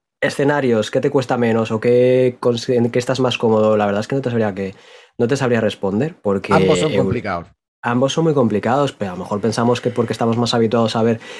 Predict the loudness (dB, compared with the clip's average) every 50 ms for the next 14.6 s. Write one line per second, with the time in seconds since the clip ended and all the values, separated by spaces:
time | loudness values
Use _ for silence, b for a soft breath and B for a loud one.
0 | B B -4 -4 -2 -2 -4 -4 -2 -2 -2 -4 -4 -2 0 0 2 2 2 2
1 | 2 2 2 2 0 -2 -4 -8 -6 -4 -2 -2 -2 -2 -2 -2 0 0 2 2
2 | 2 2 2 0 -2 -4 B B B B B B _ _ _ _ _ -2 0 0
3 | 0 2 2 2 0 0 -2 -2 -2 -2 -2 0 0 -2 0 0 -2 -4 -4 -4
4 | -2 0 0 0 0 0 -2 -2 -2 -2 -2 -2 -2 -2 -4 -4 -2 -2 0 0
5 | 2 2 0 0 0 -2 -2 -2 -2 -2 -2 -2 -2 -2 -2 -4 -4 -6 -10 -8
6 | -6 -6 -4 -4 -4 -4 -4 -4 -6 -6 -6 -4 -4 -2 0 0 0 0 0 0
7 | 0 0 0 0 -2 -4 B B B B B B B B B -8 -6 -4 -4 -4
8 | -2 -2 -2 -2 -4 -6 -8 -14 _ _ _ _ -14 -10 -8 -4 -2 -2 -2 -2
9 | -4 -6 -6 -6 -6 -8 -10 -10 -12 -14 -16 -18 _ _ -4 -2 0 0 0 0
10 | -2 -4 -4 -4 -4 -4 -4 -6 -8 -8 -6 -4 -4 -4 -4 -4 -4 -4 -4 -4
11 | -6 -8 -6 -6 -10 -12 -6 -2 0 0 0 0 -2 -2 -2 -2 -2 -4 -4 -6
12 | -10 -12 -14 -14 _ -10 -8 -6 -4 -6 -6 -4 -2 0 2 2 2 0 0 0
13 | 0 0 0 0 0 -2 -4 B B B B B B B B -6 -4 -2 0 0
14 | 0 0 2 2 2 2 0 -2 -6 -10 -16